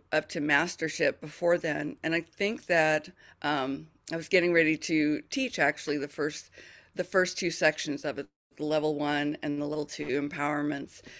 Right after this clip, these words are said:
And what it does, I think, is to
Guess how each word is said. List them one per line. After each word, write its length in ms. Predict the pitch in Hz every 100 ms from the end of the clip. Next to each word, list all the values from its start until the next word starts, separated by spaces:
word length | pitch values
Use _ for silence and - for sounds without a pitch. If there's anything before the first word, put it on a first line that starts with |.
| -
And 200 | - 165 165
what 140 | 180
it 140 | 196
does, 320 | 185 170 165 151
I 100 | 147
think, 400 | 160 151 151 -
is 300 | 151 143 143
to 540 | - 160 147 147 143